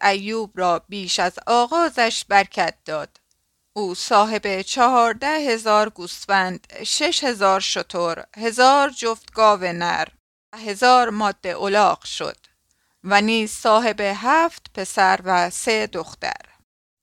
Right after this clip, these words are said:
همچنین رجوع می‌کنیم به کتاب رومیان باب هشت آیه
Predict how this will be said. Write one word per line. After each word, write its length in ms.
همچنین 640
رجوع 340
می‌کنیم 640
به 100
کتاب 440
رومیان 760
باب 320
هشت 600
آیه 500